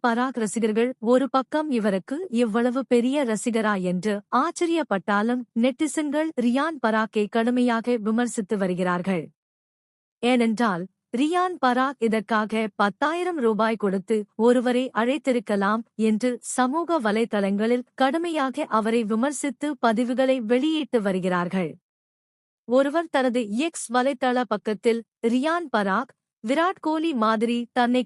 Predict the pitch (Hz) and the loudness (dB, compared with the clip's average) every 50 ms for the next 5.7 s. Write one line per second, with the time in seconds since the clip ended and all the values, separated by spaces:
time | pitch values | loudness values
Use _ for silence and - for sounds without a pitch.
0 | - 240 240 247 - - 254 - - 247 233 240 247 247 247 226 - - 247 254 | 0 0 0 0 0 -4 -8 0 0 0 2 2 2 0 0 -2 0 0 0 0
1 | - - 320 330 339 349 359 370 349 302 247 233 226 208 233 233 240 - - 202 | 2 0 0 0 0 0 -2 -4 -2 0 0 0 2 2 2 0 0 0 0 0
2 | 202 202 185 - 233 226 220 - _ _ 208 233 247 247 240 233 233 240 254 254 | 0 -2 -2 -2 -2 -2 -2 -6 _ _ 2 4 4 4 4 2 2 0 0 -2
3 | - 208 214 240 247 285 254 339 339 349 349 254 - 277 262 220 - 285 285 269 | -4 0 2 2 2 2 0 -2 -2 -2 -4 -2 -2 -4 -4 -2 -4 -4 -4 -4
4 | - _ 220 226 220 247 269 254 - - 285 233 220 214 208 208 202 202 185 - | -4 _ 0 2 2 0 0 -2 -4 -6 -2 -2 0 0 2 0 0 0 0 -2
5 | 240 226 214 208 196 190 - _ _ 214 226 247 262 285 | 0 2 2 0 0 -4 -8 _ _ -2 0 0 0 0